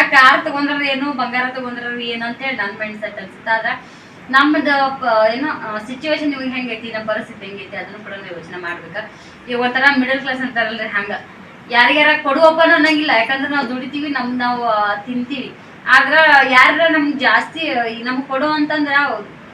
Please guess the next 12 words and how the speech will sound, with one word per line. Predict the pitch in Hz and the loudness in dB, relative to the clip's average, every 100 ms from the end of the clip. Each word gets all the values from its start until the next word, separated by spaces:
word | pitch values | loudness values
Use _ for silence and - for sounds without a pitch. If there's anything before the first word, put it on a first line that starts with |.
| - | -16
ಒಂದ್ | 208 226 | -12 -8
ಹತ್ತು | 233 226 311 | -8 -6 -10
ಇಪ್ಪತ್ತು | 285 285 | -8 -8
ರೂಪಾಯಿ | 285 294 | -8 -6
ಈ | 262 | -6
ತರ | 269 269 | -2 -2
ಮಾಡೋಷ್ಟೈತಿ. | 240 220 233 - 202 185 - - - - - - | 0 0 -2 -6 -14 -16 -20 -20 -20 -20 -20 -4
ಯಾರ್ದಾರ | 233 254 302 330 339 | 4 4 6 4 2
ಜೀವನನೇ | 262 269 320 | -2 0 2
ನಾವು | 339 320 | 4 2
ನಡೆಸ್ತೀವಿ | 262 277 285 | 2 -2 -6
ಅನ್ನೋಷ್ಟಿಲ್ಲ. | 254 254 - 233 | -6 -6 -8 -6